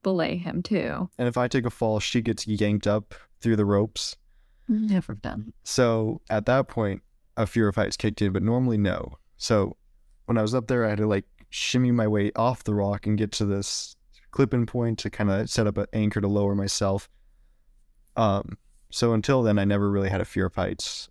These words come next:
Speaker 2: I hung out of a helicopter with just a seatbelt holding me in over the Golden Gate Bridge,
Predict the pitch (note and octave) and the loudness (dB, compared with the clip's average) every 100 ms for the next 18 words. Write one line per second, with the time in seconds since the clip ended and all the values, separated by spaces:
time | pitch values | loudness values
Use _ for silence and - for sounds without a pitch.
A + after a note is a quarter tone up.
0 | - G2+ G#2+ G#2 G2+ G2 G2 G2 - G2+ | -8 -2 0 2 0 2 2 0 0 -4
1 | - G2+ G2 - - G#2 F#2 - G#2 G#2+ | 0 0 0 -4 -4 -4 -2 -2 0 2
2 | G2+ G#2 G2 G#2 G2+ G2+ G2+ G2+ _ - | 2 2 0 2 2 2 0 -4 _ -6
3 | G#2 G2+ G2+ G2+ G#2 G2+ G2+ G2+ G2+ - | -4 0 2 2 2 0 0 0 -2 -6